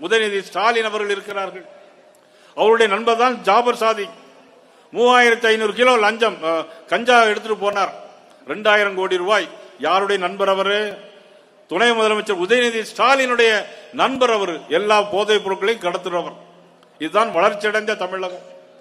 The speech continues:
எங்கே தமிழகத்தில் வளர்ச்சி அடைந்திருக்கிறது? லாக்அப் டெத் மரணங்கள், இருபத்தி நாலு மரணங்கள்.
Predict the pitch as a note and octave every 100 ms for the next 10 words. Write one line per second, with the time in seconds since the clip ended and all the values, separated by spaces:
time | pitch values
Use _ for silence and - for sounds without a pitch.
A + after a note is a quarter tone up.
0 | _ _ _ _ _ _ _ D3 G#3+ G#3+
1 | G3+ F3+ G#3 G#3 G#3 F#3+ G#3 G3+ G#3 G#3
2 | G3+ G3+ G#3 G3+ A#3 - _ _ _ _
3 | _ _ _ _ _ B2 F3 A#3 A#3 A#3
4 | A3+ A3 F#3+ G#3+ A#3+ A#3+ B3 G#3 A3+ B3
5 | A#3+ A#3+ A3 A3 G3+ G#3 A#3+ A#3 A3 F#3+